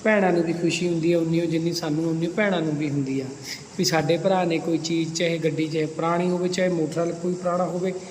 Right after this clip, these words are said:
ਚਾਹੇ ਹੋਵੇ ਨਵਾਂ, ਪਰ ਭੈਣਾਂ ਨੂੰ ਬਹੁਤ ਖੁਸ਼ੀ ਹੁੰਦੀ ਆ ਵੀ ਸਾਡੇ ਭਰਾ ਨੇ ਕੋਈ ਚੀਜ਼ ਲਿੱਤੀ ਆ। ਤੇ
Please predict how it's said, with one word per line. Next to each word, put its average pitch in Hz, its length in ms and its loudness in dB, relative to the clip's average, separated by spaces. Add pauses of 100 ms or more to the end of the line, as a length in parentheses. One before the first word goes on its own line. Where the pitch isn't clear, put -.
(140)
ਚਾਹੇ 220 260 6
ਹੋਵੇ 208 240 6
ਨਵਾਂ, 160 380 4 (460)
ਪਰ 190 120 4
ਭੈਣਾਂ 214 340 6
ਨੂੰ 196 100 4
ਬਹੁਤ 180 360 -4
ਖੁਸ਼ੀ 170 280 -2
ਹੁੰਦੀ 143 280 -4
ਆ - 20 -2
ਵੀ 165 100 -4
ਸਾਡੇ 156 320 0
ਭਰਾ 170 280 0
ਨੇ 151 120 2
ਕੋਈ 151 160 -2
ਚੀਜ਼ 135 320 -2
ਲਿੱਤੀ - 320 -10
ਆ। - 40 -10 (880)
ਤੇ 151 320 0